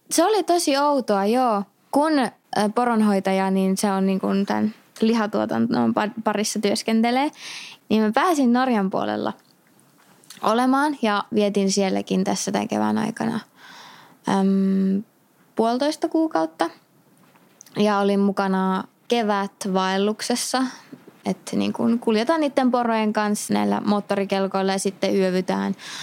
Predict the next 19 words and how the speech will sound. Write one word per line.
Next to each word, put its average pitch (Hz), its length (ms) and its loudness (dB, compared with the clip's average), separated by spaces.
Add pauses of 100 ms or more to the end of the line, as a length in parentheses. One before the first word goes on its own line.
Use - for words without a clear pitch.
(260)
laavussa 190 720 -2
ja 185 220 -2 (1040)
et 208 200 2
sitäkin 220 380 0
puolta 185 400 -2 (500)
toteuttamaan. 185 640 0
Ja 185 60 0
mä 190 160 0
uskon, 196 260 -2
että 196 160 -6
se 196 80 0 (260)
jotenkin 202 440 0
tulee 190 400 -2
ehkä - 260 -6
tästä - 340 -6
vielä 170 260 -2 (560)
musiikillisestikin 208 1200 -2
läpi. - 300 -2
Ja, 233 140 -4